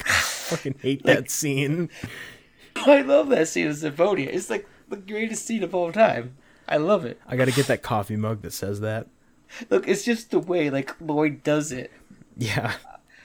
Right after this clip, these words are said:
Speaker 2: I had Genos make ice, hot, hot coffee. I lied. He actually made him make it iced coffee. I lied again. It was hot coffee.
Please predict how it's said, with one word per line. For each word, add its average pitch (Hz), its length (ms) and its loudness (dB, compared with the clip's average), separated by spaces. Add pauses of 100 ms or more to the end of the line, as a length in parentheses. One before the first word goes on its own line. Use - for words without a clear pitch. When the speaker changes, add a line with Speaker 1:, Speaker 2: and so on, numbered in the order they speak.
(120)
Speaker 2:
I 156 120 4
had 196 160 6
Genos 170 460 4
make 143 200 0
ice, 147 340 2
hot, 147 380 2
hot 147 220 2
coffee. 131 500 0 (720)
I 139 220 6
lied. 135 460 8
He 127 60 -2
actually 131 340 4
made 131 100 0
him 127 60 -4
make 127 180 -4
it - 100 -8
iced 123 340 -4
coffee. 117 500 -8 (920)
I 147 120 2
lied 147 440 8
again. 139 380 2
It - 200 -8
was 139 400 4
hot - 280 -2
coffee. 117 480 -6